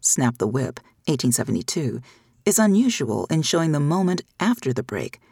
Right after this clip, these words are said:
rather than the moment before. These qualities erupted with fresh clarity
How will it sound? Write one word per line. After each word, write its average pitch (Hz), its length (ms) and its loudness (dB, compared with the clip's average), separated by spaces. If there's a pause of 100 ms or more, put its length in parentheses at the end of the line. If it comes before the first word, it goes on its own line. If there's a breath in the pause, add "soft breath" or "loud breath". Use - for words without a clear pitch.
(300 soft breath)
rather 135 260 2
than 127 160 2
the 123 60 4
moment 127 340 2
before. - 540 -6 (1080 soft breath)
These 202 300 2
qualities 147 600 0
erupted 131 460 0
with 117 180 2
fresh - 340 -4
clarity 156 640 -2